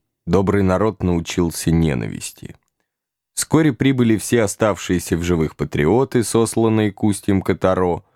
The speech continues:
Их возвращение было ознаменовано национальным праздником.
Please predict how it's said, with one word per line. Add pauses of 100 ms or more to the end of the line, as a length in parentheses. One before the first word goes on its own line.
(540)
Их
возвращение
было
ознаменовано
национальным
праздником.